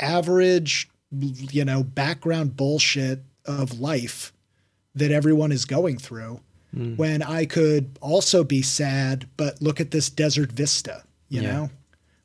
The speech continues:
Speaker 1: or see this cedar tree in this little grotto. And yeah, that was, I don't know if that's an answer, but that's, that's my thoughts on that.
Speaker 2: Ah, it's all good, mate. It was a tricky question. I was,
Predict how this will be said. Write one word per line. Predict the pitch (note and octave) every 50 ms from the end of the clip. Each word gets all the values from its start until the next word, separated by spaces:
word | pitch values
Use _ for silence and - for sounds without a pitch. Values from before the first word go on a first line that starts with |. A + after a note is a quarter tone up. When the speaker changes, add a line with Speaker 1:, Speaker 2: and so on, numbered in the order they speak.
| _
Speaker 1:
or | - D#3 D3 C#3+ C3+
see | - - - - F3+ F3 E3
this | D#3 E3 D#3+ D#3 D3 - - - - - - - _ _ - _ _
cedar | - - - - - G#3+ A3+ A#3 D#3+ C#3+
tree | C3 - - - C3 A#2+ A2
in | A#2 B2+
this | C3+ C#3+ C3+ - C3
little | A#2+ B2+ D3 D#3 D#3+ D#3
grotto. | C#3 D3+ D3+ D#3 E3+ E3+ C#3+ A2+ - - - - - _ _ _ _ _ _ _ _ _ _ _ _ _ _ _ _ _ _
And | _ D3+ D3+ D3 C#3+ C#3 C#3 C#3 C#3 C#3 C#3 C#3 C3+ C3 C3+ - - - - -
yeah, | C3+ E3 G3+ G3 - - - _ _ _ _ _ _ _
that | D3+ D3+ D#3 D#3
was, | F3+ E3+ D#3+ D#3+ D#3+ D#3+ D3 C3+ C3 - - - - - - - _ _ _ _ _ _ _ _ _ _ _ _ _ _ _ _ _ _ _ _ _ _ _ _
I | -
don't | E3 A3 A#3
know | A3 A3 A3 G#3+
if | E3+ -
that's | D#3+ D#3 D#3 D3+ - - - - - -
an | C#3+ C3 B2
answer, | - - - E3+ E3+ C#3+ - F#3 F#3 F3+ F3
but | E3 C#3+ C#3
that's, | - D3+ C#3+ C3+ - -
that's | - - D#3+ D3+ D3 D3 -
my | - D3 B2
thoughts | A#2 - D3+ B2 A#2+ A#2 - -
on | A2+ G#2+ G#2+
that. | G#2+ A2 A2 A2 - _ - -
Speaker 2:
Ah, | A#2 A#2 A2 G#2 G2+ F#2+
it's | F2+ F2 - -
all | A#2+ G#2+
good, | G#2 A2 A2 G2+
mate. | G2 G2 F#2+ F#2 F#2 -
It | D#3+
was | A#2+ G#2+ G#2
a | A2 G#2
tricky | - - C3 A#2 A2 A2+
question. | - - - A#2 G#2 - - - G2+ G2
I | F#2+ F#2+
was, | G2 G2 - - -